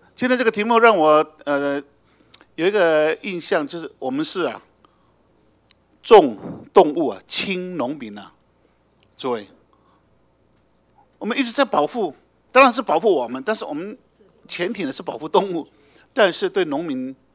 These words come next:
的部分呢，倒是一个非常大的一个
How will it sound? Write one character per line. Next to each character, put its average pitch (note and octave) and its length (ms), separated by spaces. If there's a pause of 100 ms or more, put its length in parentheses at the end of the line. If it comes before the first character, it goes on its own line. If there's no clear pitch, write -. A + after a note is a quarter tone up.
(320)
的 C#3+ 100
部 E3 180
分 C3+ 160
呢， G#2 140 (380)
倒 G#3+ 180
是 F3+ 240
一 E3 40
个 C3+ 340
非 F3+ 120
常 D3+ 160
大 D3+ 160
的 C#3 80
一 C3+ 40
个 A#2+ 340